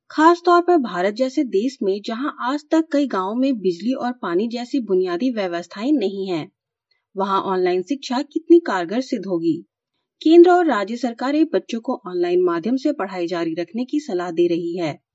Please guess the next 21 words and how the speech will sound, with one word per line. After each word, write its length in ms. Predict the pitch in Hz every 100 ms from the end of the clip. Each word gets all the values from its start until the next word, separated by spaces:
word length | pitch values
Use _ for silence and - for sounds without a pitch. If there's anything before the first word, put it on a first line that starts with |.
| _ _ _ _ _ _ -
कुछ 180 | 339 349
निजी 320 | 339 330 349
स्कूलों 320 | 339 339 311
ने 140 | 330 339
ऐसा 340 | 208 202 247
करना 320 | 262 202 220
शुरू 280 | 262 262 247
भी 100 | 214
कर 200 | 202 175
दिया 220 | 165 175
है, 260 | 180 160 - _ _ _ _ _ _
पर 120 | 196 185
यह 180 | 190
व्यवस्था 520 | 190 190 202 247 - 294
उन 200 | 214 214
छात्रों 420 | - 180 165 269
के 120 | 269
लिए 180 | 247 208
है 180 | 202 196
जिनके 340 | 196 175 180
पास 360 | 180 220 208